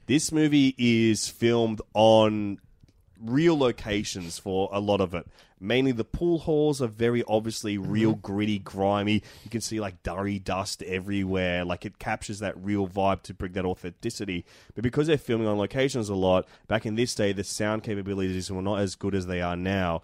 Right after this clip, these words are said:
Speaker 1: So there was a lot of looping involved, um,
Speaker 2: Mm.
Speaker 1: on this film in particular. So looping's like A D R,
Speaker 2: Yeah.
Speaker 1: where you record your dialogue after the fact in a studio.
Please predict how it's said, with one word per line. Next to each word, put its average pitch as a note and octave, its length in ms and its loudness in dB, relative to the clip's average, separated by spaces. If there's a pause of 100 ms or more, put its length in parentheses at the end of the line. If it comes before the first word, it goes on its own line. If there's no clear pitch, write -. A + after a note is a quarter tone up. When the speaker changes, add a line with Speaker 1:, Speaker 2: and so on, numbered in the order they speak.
(180)
Speaker 1:
So - 140 -6
there G2 160 0
was G#2 160 0
a G#2 40 0
lot F#2+ 180 2
of F2 120 -2
looping A2 480 0
involved, F2 760 0 (300)
um, F#2+ 280 0
Speaker 2:
Mm. G#2 40 -2
Speaker 1:
on G2 140 -2
this G#2 200 0
film F#2+ 220 -4
in F#2 80 -4
particular. G#2 500 -8
So - 140 -6
looping's C3 400 0
like G#2 160 -8
A G#2+ 180 0
D F#2+ 220 -2
R, F2+ 320 0 (100)
Speaker 2:
Yeah. C3 140 -4
Speaker 1:
where G2 140 0
you F#2+ 180 -4
record G2+ 440 0
your F#2+ 100 0
dialogue F#2 680 2
after F#2 320 -2
the F2+ 120 -6
fact F2 420 -6
in F2 80 -12
a F2 60 -6
studio. E2+ 720 -4